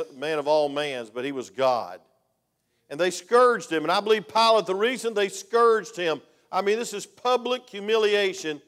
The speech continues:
This is public brutality, is because he really didn't want to send him to the cross because his wife told him not to. No, because he found no fault in him.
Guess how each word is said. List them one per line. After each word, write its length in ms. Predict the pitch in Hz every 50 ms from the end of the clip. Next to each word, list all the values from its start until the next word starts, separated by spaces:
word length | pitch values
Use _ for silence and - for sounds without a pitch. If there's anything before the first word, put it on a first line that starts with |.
| _ _ _ _ -
This 180 | 208 220 -
is 140 | 185 175 -
public 600 | - _ - - 247 254 233 226 240 233 240 233 - _ _ _ _ _ _ _ _ 127
brutality, 1000 | 151 208 202 - - - 220 220 208 196 175 147 - - 156 147 143 147 143 - _ _ _ _ _ _ _ _ -
is 140 | 156 160 147
because 420 | 160 175 165 196 190 190 190 170
he 120 | 196 202
really 480 | 190 190 202 233 269 277 285 269 269 262
didn't 260 | 214 247 254 247 226
want 240 | 226 233 233 226 214
to 60 | 196
send 280 | - - 226 233 226 214
him 120 | 190 180
to 120 | 160 180 180
the 100 | 165 147
cross 680 | - 190 208 196 180 160 143 131 123 - - - - _ _ _ _ _ _ _
because 220 | - 185 190 185 151
his 140 | 165 151 160
wife 340 | 190 208 208 202 185 -
told 200 | - 202 196 180
him 100 | 156 151
not 220 | 170 180 180 170 -
to. 180 | 151 156 151
No, 320 | 151 170 190 185 160 - - - _ -
because 280 | 185 226 233 226 185
he 120 | 202 240 233
found 400 | - - 233 233 220 208 208 214
no 160 | 240 240 226
fault 420 | 233 - 233 233 208 190 165 156
in 120 | 165 165 156
him. 280 | 170 175 160 127 101